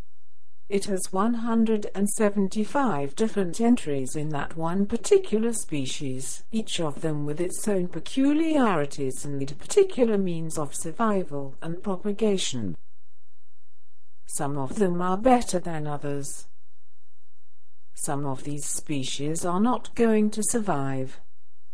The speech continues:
Others are better fitted to cope with the environment. Their natural enemies, the food situation,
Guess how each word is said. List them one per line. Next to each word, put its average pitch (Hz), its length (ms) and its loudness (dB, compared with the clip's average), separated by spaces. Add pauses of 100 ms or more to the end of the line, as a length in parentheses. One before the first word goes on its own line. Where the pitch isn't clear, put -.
(960)
Others 196 380 2
are 151 180 0
better 151 480 0
fitted 135 580 -2
to 185 60 -2
cope 175 440 0
with 147 160 -2
the 180 100 0
environment. 175 1040 0 (140)
Their 233 160 4
natural 175 640 0
enemies, 165 720 2
the 208 100 -2
food 214 320 2
situation, 233 1040 0